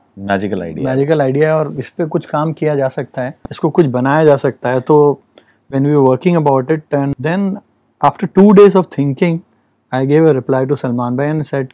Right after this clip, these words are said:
Speaker 2: कि, "I think this will work big time because it's a great idea।" So वो इतने खुश हो गए कि, "अरे, तेरे को समझ में आया?" तो मैं बोला, "हाँ, मेरे को समझ में आया।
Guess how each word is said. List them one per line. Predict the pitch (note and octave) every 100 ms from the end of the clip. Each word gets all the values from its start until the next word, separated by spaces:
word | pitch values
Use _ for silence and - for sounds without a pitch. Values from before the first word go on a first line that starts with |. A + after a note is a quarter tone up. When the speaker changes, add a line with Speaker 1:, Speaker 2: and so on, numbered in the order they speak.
| C#3+
Speaker 2:
कि, | C3+
"I | B2 B2+ B2
think | D3+ C#3+ B2+
this | B2
will | D3 A#2 A2+
work | C3 B2
big | B2 - C3
time | D3 - _ B2
because | D3 C3+
it's | B2+ C#3
a | B2+
great | D3
idea।" | C3+ B2+ A#2+ A2 _ _ _ _ _ _ _
So | -
वो | D3 D3+
इतने | F3+ G#3 A3+
खुश | - A3
हो | G#3 F3+
गए | F#3+
कि, | F#3+
"अरे, | F#3 D#3 F#3 G3+
तेरे | - E3 E3
को | G3
समझ | E3+ F#3
में | G#3+ G3+
आया?" | E3+ F#3+ - - - -
तो | D3+
मैं | E3
बोला, | F3+ F#3
"हाँ, | G3+
मेरे | G3 F3
को | F#3+
समझ | - D#3 E3+ E3+
में | D#3+
आया। | B2